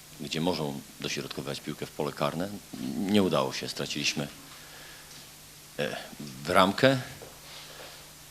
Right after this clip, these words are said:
ale, e, w drugiej połowie jedna akcja Robaka w ogóle odmieniła mecz. Zaczęliśmy grać dziesięciu na dziesięciu, to raz. E, następna sprawa,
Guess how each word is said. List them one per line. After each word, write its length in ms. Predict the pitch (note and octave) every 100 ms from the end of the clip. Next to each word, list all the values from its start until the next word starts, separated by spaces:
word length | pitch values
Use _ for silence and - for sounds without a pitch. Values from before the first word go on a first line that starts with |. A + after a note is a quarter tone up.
| -
ale, 400 | E2+ F2 F#2 F#2
e, 60 | F2+ - - - - - - - - -
w 80 | -
drugiej 240 | F2 F2+
połowie 380 | F2 F#2 E2 E2+
jedna 260 | E2+ E2 E2
akcja 260 | D#2+ -
Robaka 360 | D#2+ D#2 D#2+ E2
w 100 | D#2
ogóle 180 | F2 F2
odmieniła 420 | E2 F2 E2 D#2+
mecz. 300 | D2+ C#2 - - - -
Zaczęliśmy 580 | - D#2+ D#2 - D#2+ D#2 - - - - - - - -
grać 200 | C#2+ B1+
dziesięciu 320 | C#2 D2+ C#2 C#2+
na 100 | C#2
dziesięciu, 380 | - D#2+ -
to 100 | -
raz. 220 | D#2 F#2+ D#2+ - - - - - - - - - - - -
E, 240 | C#2 C#2 C#2+
następna 440 | C#2 - D2 D2+
sprawa, 380 | - D#2 C#2+